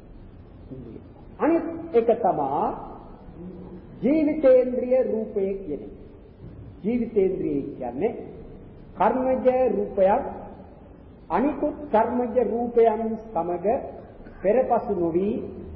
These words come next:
ඒහා එකට බැඳී උපදනා වූ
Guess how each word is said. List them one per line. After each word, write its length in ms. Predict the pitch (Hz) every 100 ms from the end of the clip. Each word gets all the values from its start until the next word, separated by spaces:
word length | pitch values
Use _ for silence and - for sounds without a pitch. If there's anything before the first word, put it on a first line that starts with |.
| - -
ඒහා 580 | 202 254 247 214 214 240 220
එකට 300 | 180 214 214 220
බැඳී 460 | 160 170 190 220 247
උපදනා 560 | 196 175 202 170 156 156
වූ 220 | 151 202